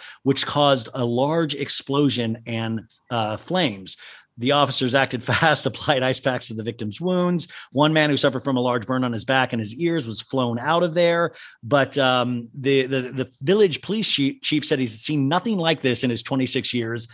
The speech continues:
that he's been working as an officer, and said that the rubbing alcohol had been added to the candles to melt marshmallows for s'mores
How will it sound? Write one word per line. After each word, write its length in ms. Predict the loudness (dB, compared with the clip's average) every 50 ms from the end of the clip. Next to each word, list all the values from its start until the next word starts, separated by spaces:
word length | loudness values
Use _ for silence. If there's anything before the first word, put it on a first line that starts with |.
| -16 -20 -20 -16 _
that 80 | -4 -2
he's 120 | 0 0
been 120 | 0 0 0
working 280 | -2 -2 0 0 -2 -2
as 100 | -2 -2
an 80 | -2 0
officer, 460 | 0 0 0 0 0 0 0 2 2
and 100 | 0 0
said 140 | -2 0 0
that 140 | 0 0 0
the 80 | -2 0
rubbing 300 | 2 2 2 2 2 2
alcohol 360 | 2 4 4 4 6 6 6
had 100 | 4 2
been 100 | 0 -4 -4
added 320 | -4 -2 -2 -2 -2 -2
to 80 | -4 -6
the 100 | -8 -8
candles 500 | -6 -4 -4 -2 -2 -2 -2 -4 -4 -4
to 100 | -2 -2
melt 340 | 0 2 2 2 2 0
marshmallows 680 | -2 -2 0 0 0 -2 -2 0 0 0 0 0 -2 -4
for 160 | -6 -6 -6
s'mores 640 | -6 -6 -4 -2 0 2 2 2 2 0 -2 -4 -6